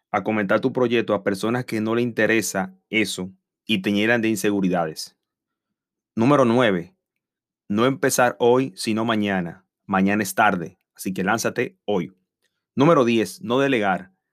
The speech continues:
Amigo, Nadie llega solo a la meta. Así que crea tu equipo ganador.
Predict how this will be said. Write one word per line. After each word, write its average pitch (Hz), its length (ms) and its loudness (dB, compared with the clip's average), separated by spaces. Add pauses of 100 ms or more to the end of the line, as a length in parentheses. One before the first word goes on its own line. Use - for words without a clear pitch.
(180)
Amigo, 110 520 2 (140)
Nadie 120 380 0
llega 120 260 -2
solo 113 260 -4
a - 20 -2
la 101 80 -4
meta. 87 400 -8 (580)
Así 95 240 -4
que 98 200 -4
crea 131 420 -2
tu 104 100 -4
equipo 117 440 -4
ganador. 90 500 -4